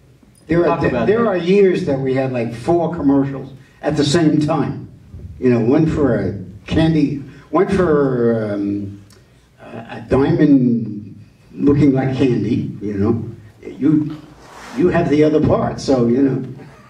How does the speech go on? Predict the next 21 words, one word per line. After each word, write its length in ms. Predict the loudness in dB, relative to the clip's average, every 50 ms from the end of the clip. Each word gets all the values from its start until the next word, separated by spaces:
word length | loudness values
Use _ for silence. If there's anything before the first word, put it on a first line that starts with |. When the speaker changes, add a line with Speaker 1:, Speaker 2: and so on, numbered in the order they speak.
| -20 -20 -20 -20 -20 -18 -8
Speaker 1:
Um, 500 | -4 -4 -2 0 0 -2 -2 -4 -8 -12 -14 -18 -18 -20 -20 -20 -20 -20 _ _ _ -20 -20 _ -20 -6
Candy 340 | 0 2 4 4 4 4 4
Crush, 600 | 4 2 2 2 0 -2 -2 -4 -6 -8 -6 -2
which 180 | -2 0 0 0
I 60 | 0 2
didn't 200 | 2 4 4 4
even 160 | 2 2 -2
know 100 | -2 -4
what 140 | -6 -6 -4
it 60 | -2
was, 380 | 0 2 2 2 2 0 0 0
you 100 | 0 0
know. 240 | 0 -2 -4 -6 -8 -12 -14 -14 -16 -16 -18 -12 -8
You 160 | -2 0 0 2
know, 100 | 2 0 -2 -4 -8 -10 -12 -12 -14 -14 -14 -16 -18 -16 -16
I 60 | -14
thought 200 | -4 -2 2 4
it 40 | 4
was 120 | 4 4 4
a 40 | 2
drink. 560 | 2 2 2 0 0 -2 -6 -8 -12 -16